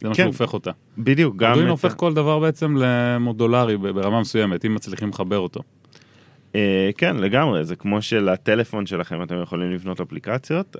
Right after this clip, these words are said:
Speaker 2: אז גם לארדואינו אתם יכולים לקמפל את הקוד ולהרחיב אותו, ומדפסות זה דוגמה, יש כמובן עוד הרבה דוגמאות, אולי אפילו נעשה בהזדמנות על זה פרק, זה לדעתי
Speaker 1: כן,
Speaker 2: נושא
Speaker 1: יש יותר מדי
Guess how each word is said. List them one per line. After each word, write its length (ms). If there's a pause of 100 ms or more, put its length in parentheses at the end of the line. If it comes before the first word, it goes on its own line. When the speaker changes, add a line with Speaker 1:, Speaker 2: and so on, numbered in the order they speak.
Speaker 2:
אז 560
גם 200
לארדואינו 440
אתם 220
יכולים 400
לקמפל 400
את 100
הקוד 340
ולהרחיב 560
אותו, 440 (1300)
ומדפסות 440
זה 100
דוגמה, 260
יש 100
כמובן 300
עוד 140
הרבה 200
דוגמאות, 580
אולי 120
אפילו 280
נעשה 300
בהזדמנות 500
על 60
זה 140
פרק, 420
זה 120 (280)
לדעתי 320
Speaker 1:
כן, 120
Speaker 2:
נושא 120
Speaker 1:
יש 60
יותר 160
מדי 160